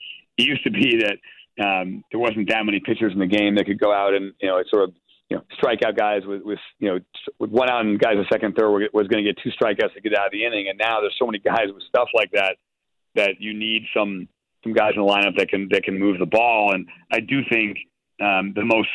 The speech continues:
functional, you know, lineup we had this year was certainly, uh, in May when, when Duffy was playing well and Nico was playing well. I feel like we were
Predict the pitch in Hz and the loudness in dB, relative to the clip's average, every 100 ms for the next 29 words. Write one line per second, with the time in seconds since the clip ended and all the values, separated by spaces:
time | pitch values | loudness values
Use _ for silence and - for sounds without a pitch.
0 | - 117 107 113 110 101 95 82 _ _ | 0 0 0 2 2 4 2 -2 _ _
1 | _ _ _ _ _ _ _ - - 139 | _ _ _ _ _ _ _ -4 -2 2
2 | 104 104 107 98 107 98 95 98 101 120 | 4 4 2 2 0 2 0 -2 -2 0
3 | 110 101 - 104 104 95 90 82 - - | 0 0 0 0 2 2 2 -2 -10 -20
4 | - - 90 92 95 101 101 101 98 98 | -12 -2 0 2 4 4 2 0 0 -2
5 | 92 87 104 110 101 - 104 95 95 95 | -4 -2 0 2 -2 0 -2 0 2 2
6 | 92 98 101 98 90 - 98 95 98 98 | 2 0 0 0 -2 0 2 4 4 2
7 | 92 104 95 98 95 90 | 2 2 0 2 0 -2